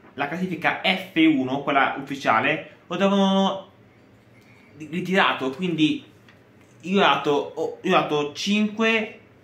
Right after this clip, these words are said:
barra zero, perché, o cinque zero, perché non si capisce se è o cinque o, cioè, nel senso, ok, non si, non si capisce se è diciottesimo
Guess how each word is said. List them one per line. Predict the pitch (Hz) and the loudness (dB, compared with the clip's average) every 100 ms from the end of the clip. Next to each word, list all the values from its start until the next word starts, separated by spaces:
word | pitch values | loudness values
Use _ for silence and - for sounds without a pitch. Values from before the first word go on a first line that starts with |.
| - | -20
barra | - 160 165 165 165 175 180 - - - - - - - - - _ - | -6 2 4 4 4 4 2 -2 -14 -20 -20 -20 -20 -20 -20 -20 _ -20
zero, | 135 135 147 113 | -12 -6 -4 -4
perché, | 113 - - 131 131 - 139 | -8 -10 0 2 2 -2 -14
o | 147 | -8
cinque | 175 190 156 | -4 -4 -6
zero, | 135 123 117 - - _ _ - - - - _ | -4 -4 -4 -10 -20 _ _ -20 -20 -20 -20 _
perché | - 139 165 | -10 -6 -2
non | 180 | -2
si | - | -4
capisce | 175 180 135 117 - - - _ _ _ _ _ _ - - - | -4 -4 -4 -8 -10 -18 -20 _ _ _ _ _ _ -20 -20 -14
se | - 165 - | -4 -2 0
è | 156 123 - - _ _ | 0 0 -4 -16 _ _
o | 156 - | -8 -2
cinque | 202 220 220 240 233 240 - | 0 0 0 2 2 0 -4
o, | 147 143 | -6 -4
cioè, | 165 135 | 0 0
nel | - | -2
senso, | - - 139 110 - | -10 -10 -10 -12 -10
ok, | 151 113 98 - - - _ - | -4 -4 -4 -12 -20 -20 _ -16
non | 156 | -12
si, | 165 180 | -10 -8
non | 180 | -8
si | 180 | -8
capisce | 156 160 147 | -8 -6 -4
se | 170 135 | -2 -2
è | 151 | -4
diciottesimo | 160 185 185 214 226 233 233 240 240 | -8 -8 -4 -2 -2 0 0 -2 -6